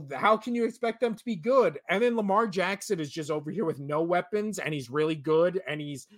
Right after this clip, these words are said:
destroying the, what everybody said was the best team in the league, myself included.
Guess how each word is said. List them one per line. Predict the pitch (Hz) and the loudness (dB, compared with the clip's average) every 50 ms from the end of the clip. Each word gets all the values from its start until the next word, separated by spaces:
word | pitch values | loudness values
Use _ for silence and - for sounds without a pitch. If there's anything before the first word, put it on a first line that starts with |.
| 196 _ _ _ | _ _ _ _
destroying | - 170 151 - - 185 165 165 170 175 175 | -6 -6 -4 -4 -4 -2 -2 0 0 0 0
the, | 170 156 135 - _ _ 170 - _ - | -2 -4 -6 -8 _ _ -20 -18 _ -4
what | 151 170 165 165 | 0 2 4 4
everybody | 160 160 165 156 160 160 170 | 2 2 0 -2 -4 -4 -4
said | - - 170 151 151 151 | -4 -4 -4 -4 -4 -4
was | 165 160 131 | -6 -6 -6
the | 143 | -6
best | 135 196 196 - - - | -4 -2 -2 -2 -4 -6
team | - 185 160 | -8 -6 -6
in | 151 | -4
the | 139 127 | -4 -4
league, | 135 143 156 151 151 | -4 -4 -4 -6 -6
myself | 143 - - - 156 147 - 160 | -10 -8 -2 0 0 0 0 -4
included. | 139 - - - 151 147 151 175 180 185 180 | -10 -10 -6 -4 -4 -2 0 0 0 0 -2